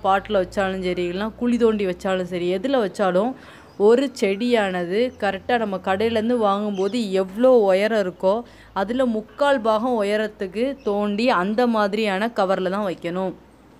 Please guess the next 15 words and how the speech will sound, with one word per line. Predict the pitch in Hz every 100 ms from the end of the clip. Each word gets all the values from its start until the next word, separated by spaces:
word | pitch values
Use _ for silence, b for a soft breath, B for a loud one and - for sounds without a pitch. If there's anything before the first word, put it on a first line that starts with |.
| - - -
அப்படி | - - 254
வைக்கும்போது | 220 196 240 220 190 185 180
தான் | 180 226 240 B B B
அது | 202 208
வந்து | 208 233 247
வேர் | 208 233 247
போகிறதுக்கு | 233 202 196 185 180 254
ஃப்ரீடமா | 247 208 190 190 196
இருக்கும். | 175 - 185 156 B B B
சரிங்களா? | 226 202 208 214
அப்படிப்பட்ட | - 240 202 226 240
ஒரு | 214
கவரை | 214 208 202 214
first | 190 180 254 247
தேர்ந்தெடுத்துக்கோங்க. | 196 196 190 180 180 226 226 170 160